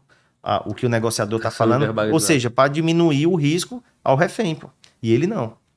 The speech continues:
Speaker 1: Ele tava só regredindo, ele tava piorando, pô. Ele tava colocando a arma na cabeça, ele, ele tava com um cão armado, ele tava com uma pistola. E ele tava a-, tendo alucinação dizendo que ele olhava pro lado e dizia, "Tá bom, eu vou matar ela." E ele olhava, "Olha, a qualquer momento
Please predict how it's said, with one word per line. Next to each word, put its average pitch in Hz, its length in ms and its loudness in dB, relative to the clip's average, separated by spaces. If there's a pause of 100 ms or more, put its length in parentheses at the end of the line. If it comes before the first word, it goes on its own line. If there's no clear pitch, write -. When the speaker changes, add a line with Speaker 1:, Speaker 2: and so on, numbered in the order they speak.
(240)
Speaker 1:
Ele 107 160 -6
tava 120 240 -2
só 127 160 -2
regredindo, 135 460 -4
ele 104 60 -6
tava 110 160 -6
piorando, 131 460 -2
pô. - 120 -20 (420)
Ele 117 120 -4
tava 117 220 -2
colocando 104 500 -6
a 98 80 -6
arma 101 140 -8
na 104 80 -8
cabeça, 120 480 -4
ele, 95 180 -10 (220)
ele 113 160 -2
tava 113 260 0
com 117 120 -6
um 113 60 -2
cão 110 240 -6
armado, 117 420 -4
ele 98 80 -18
tava 95 180 -14
com 98 80 -12
uma 98 60 -10
pistola. 110 500 -8 (560)
E 131 120 2
ele 156 160 0
tava 147 220 2 (200)
a-, 123 200 2 (120)
tendo 120 180 -4
alucinação 135 600 -4
dizendo 151 400 -4
que 156 300 -10 (320)
ele 120 160 4
olhava 135 340 4
pro 160 120 -6
lado 139 180 0
e 143 40 -10
dizia, 139 220 -6
"Tá 151 120 0
bom, 135 180 -2
eu 127 80 0
vou 127 140 -2
matar 131 340 0
ela." 135 200 0
E 156 40 2
ele 160 120 -2
olhava, 147 300 2
"Olha, 117 180 2
a 113 40 -4
qualquer 131 280 -4
momento 147 420 -2